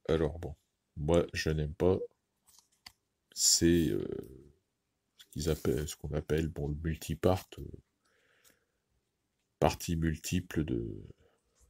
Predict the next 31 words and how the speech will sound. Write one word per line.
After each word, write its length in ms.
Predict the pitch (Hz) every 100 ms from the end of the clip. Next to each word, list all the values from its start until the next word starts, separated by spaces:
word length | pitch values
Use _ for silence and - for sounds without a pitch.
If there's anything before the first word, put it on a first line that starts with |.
| _ _ _ _ _ _ _ _ _ _ _ _ _ _ _ _ _ _ _ _ _ _ _ _ _
de 100 | 73
ces 220 | - 90
figurines 760 | 90 98 87 87 85 101 104
qu'il 160 | 101 76
va 140 | 82
falloir 420 | 78 87 85 78 82
assembler 560 | 80 - 76 82 90
sur 320 | 90 - 80 78
du 320 | 78 73 76
un 120 | 78
soixante-douze 640 | - 80 - 80 80 80
plastique. 640 | - 80 - - 78 - 69
Euh, 300 | - - 82 - _
je 80 | -
trouve 200 | - 76
pas 160 | - 73
ça, 160 | -
euh, 220 | 85 78 73 69 - _ _ _ _ _ _ - _ _ -
je 140 | 80
l'ai 60 | 80
déjà 160 | 82
eu, 200 | 80 76
bon, 140 | - -
j'ai 80 | - -
déjà 160 | 62 64
eu 80 | - -
plein 120 | 73 78 73 -
d'occasions 580 | - 78 - 78 76 78
de 100 | 78
le 60 |
dire, 260 | 73 82 87